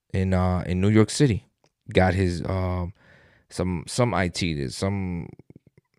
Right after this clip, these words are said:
cybersecurity or some I T degree, computer science or something. Um, came back and just flipped out and decided, "You know what? I'm just gonna, just gonna kill people."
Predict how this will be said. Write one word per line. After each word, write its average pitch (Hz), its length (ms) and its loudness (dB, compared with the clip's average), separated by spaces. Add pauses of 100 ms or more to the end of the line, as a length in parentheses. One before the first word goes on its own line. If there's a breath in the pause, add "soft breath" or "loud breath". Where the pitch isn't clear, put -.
cybersecurity 95 920 0
or 58 40 -4
some 110 340 0
I 104 120 2
T 92 240 -2
degree, 65 480 -4 (340)
computer 82 400 -2
science 78 440 -6
or - 40 -12
something. - 420 -6 (920 soft breath)
Um, 76 500 -6 (440)
came 95 280 4
back 110 420 6
and 92 160 0
just 80 220 -4
flipped 90 300 -2
out 117 260 0
and 87 100 -4
decided, 87 460 2
"You 90 100 0
know 90 60 0
what? 101 160 2
I'm 92 140 -2
just - 180 -12
gonna, 80 260 -4 (960)
just 85 200 -6
gonna 87 160 -4
kill 107 240 -2
people." 107 460 -6